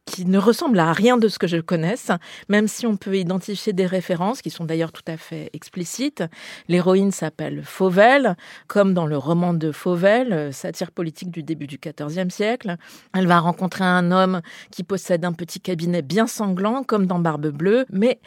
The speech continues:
au fond, tout ça ne dira rien de l'étrangeté du récit, dans le sentiment qu'on a de plonger dans un univers très singulier, complètement disparate. Une jeune femme qui a perdu un œil à la suite de violences policières,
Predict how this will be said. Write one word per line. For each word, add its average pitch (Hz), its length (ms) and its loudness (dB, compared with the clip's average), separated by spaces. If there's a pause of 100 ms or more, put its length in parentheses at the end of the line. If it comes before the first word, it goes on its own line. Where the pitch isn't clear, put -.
(400)
au 220 200 2
fond, 285 520 -4
tout 240 100 -6
ça 277 140 2
ne 240 100 4
dira 214 420 2
rien 240 340 2
de 220 100 2
l'étrangeté 214 540 -2
du 196 180 -2
récit, 190 500 -2
dans 233 120 0
le 170 60 0
sentiment 202 420 -4
qu'on 185 160 -4
a 214 80 0
de 208 80 -10
plonger 202 260 -4
dans 190 200 -4
un 175 80 -2
univers 180 600 -2
très - 180 -4
singulier, 208 560 -4
complètement 240 440 -4
disparate. 190 760 -6 (720)
Une 233 160 2
jeune 233 240 4
femme 233 280 0
qui 208 140 -4
a 196 60 -4
perdu 202 340 -2
un 202 160 0
œil 202 140 0
à 196 60 -2
la 185 100 -2
suite 185 180 -8
de 185 80 -4
violences 185 340 -6
policières, 226 840 -4